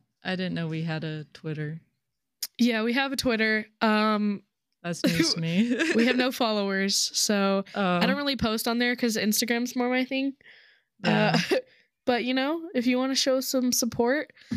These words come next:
Speaker 2: uh, and then we also have an email if people wanna email us any
Speaker 1: Send
Speaker 2: suggestions.
Speaker 1: fan mail.
Speaker 2: Send fan mail. Um, that is also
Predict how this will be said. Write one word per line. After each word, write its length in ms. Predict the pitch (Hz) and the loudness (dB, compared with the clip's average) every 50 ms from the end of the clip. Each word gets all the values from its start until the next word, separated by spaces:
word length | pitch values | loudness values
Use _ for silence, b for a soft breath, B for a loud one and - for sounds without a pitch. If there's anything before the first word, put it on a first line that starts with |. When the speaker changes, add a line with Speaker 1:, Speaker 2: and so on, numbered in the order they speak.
| 214 214 220 B 233 | -6 -6 -6 B -2
Speaker 2:
uh, 840 | 240 233 233 233 233 226 226 226 226 220 220 220 220 214 214 214 208 - - - | 0 2 4 4 4 4 4 2 2 2 2 2 2 2 0 0 -2 -4 -4 -4
and 140 | 240 240 240 | -2 0 0
then 380 | 240 240 240 240 240 240 208 - _ _ _ _ _ _ _ _ - | 0 0 0 0 -2 -2 -4 -8 _ _ _ _ _ _ _ _ -4
we 160 | 220 233 240 | 0 0 0
also 680 | - - 208 294 349 - 440 403 392 392 381 359 311 - | 0 0 -2 0 0 2 2 2 2 2 2 2 0 0
have 460 | - - - - 269 262 262 269 262 | -2 -4 -6 -2 -2 0 0 0 0
an 120 | 254 240 214 - - | 0 -2 -4 -2 -2
email 680 | 226 247 254 254 226 208 208 214 220 226 233 233 - - - | -2 0 0 0 0 0 0 0 0 0 0 -2 -2 -2 -2
if 260 | 214 220 214 - - | -2 -2 -2 -2 -2
people 300 | - 247 240 - 233 226 | -2 -2 0 0 0 2
wanna 400 | 226 226 226 226 220 214 214 - | 2 2 2 2 2 2 0 0
email 400 | - - 233 240 254 220 196 190 | -2 -2 -2 0 0 0 0 0
us 560 | 196 196 196 208 220 240 240 - - - - - - | 0 0 2 2 2 2 0 0 -2 -2 -2 -2 -2
any 240 | 202 202 208 208 208 | -2 0 2 2 2
Speaker 1:
Send 220 | 196 190 190 190 | 2 2 2 2
Speaker 2:
suggestions. 600 | 190 180 190 196 - - - 185 185 185 185 185 | 2 2 2 2 2 2 2 2 2 2 2 2
Speaker 1:
fan 80 | 180 175 | 0 0
mail. 280 | 175 170 170 170 180 b b b b b b _ _ _ _ - | 0 0 -2 -4 -6 b b b b b b _ _ _ _ -8
Speaker 2:
Send 300 | 214 - 247 233 226 220 | -4 -2 0 0 0 -2
fan 380 | - - 220 208 202 208 220 220 | -2 -2 -2 0 0 0 0 2
mail. 400 | 220 226 233 247 254 269 277 277 b b b b b b b _ - | 2 2 2 2 0 0 -2 -4 b b b b b b b _ -2
Um, 680 | 220 220 226 220 220 214 214 208 208 208 208 208 196 - _ _ _ _ _ _ _ - | 0 2 2 4 2 2 2 0 0 0 0 -2 -4 -6 _ _ _ _ _ _ _ -4
that 180 | 214 240 226 233 | -2 -2 0 0
is 140 | 240 226 220 | 0 0 0
also 760 | - 226 233 240 233 - 262 240 233 233 233 233 233 214 | 0 0 0 0 0 0 0 0 2 2 2 2 2 0